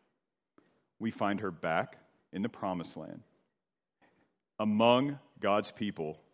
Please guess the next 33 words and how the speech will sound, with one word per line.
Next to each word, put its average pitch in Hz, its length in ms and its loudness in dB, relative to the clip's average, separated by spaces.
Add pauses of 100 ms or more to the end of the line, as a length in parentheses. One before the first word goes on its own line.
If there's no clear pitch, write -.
(420)
with 101 100 -6
a 104 60 -4
baby 90 340 -2
on 78 140 -4
her 73 80 -8
lap. 73 300 -12 (3500)
She - 160 4
was 180 160 10
once 175 240 8
separated 185 800 10
from 185 360 10
God's 175 340 12
people. 143 480 2 (1400)
She - 160 2
is 127 160 4
now 120 300 10
reconciled. 98 760 2 (1800)
At 131 100 0
the 151 80 4
beginning, 160 460 8
she 165 140 6
has 151 220 12
no 170 360 12
hope. 147 300 10
She 165 160 0
says 170 200 10
that 151 80 6
God 156 240 12
has 139 160 8
dealt 147 600 6
bitterly 156 480 8
with 110 240 6
her. 92 260 0